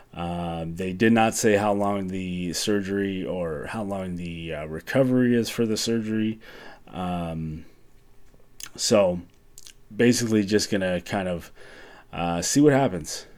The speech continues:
at this point. You know, I'm, uh, I'm a little nervous. You know, surgery is surgery. You know, there, um, you know, whether you're getting, you know, you know, broken leg or,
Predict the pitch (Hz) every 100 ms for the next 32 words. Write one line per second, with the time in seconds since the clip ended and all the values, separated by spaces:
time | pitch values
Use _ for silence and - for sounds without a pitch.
0 | - 85 - 85 - 71 50 - - 90
1 | 85 80 82 87 90 87 85 85 80 -
2 | - - - - - - - - - -
3 | 104 107 104 107 120 131 - - - -
4 | 98 95 95 - 104 92 98 95 92 90
5 | 90 - - - - - - 104 98 92
6 | 101 120 131 - 95 90 90 90 90 85
7 | 73 82 85 82 78 73 78 - - -
8 | - - - - 87 85 85 92 90 90
9 | 90 87 95 92 90 87 85 85 87 -
10 | - 90 82 80 80 76 52 - - -
11 | - - - - - 101 82 82 110 110
12 | 110 107 120 120 107 92 82 78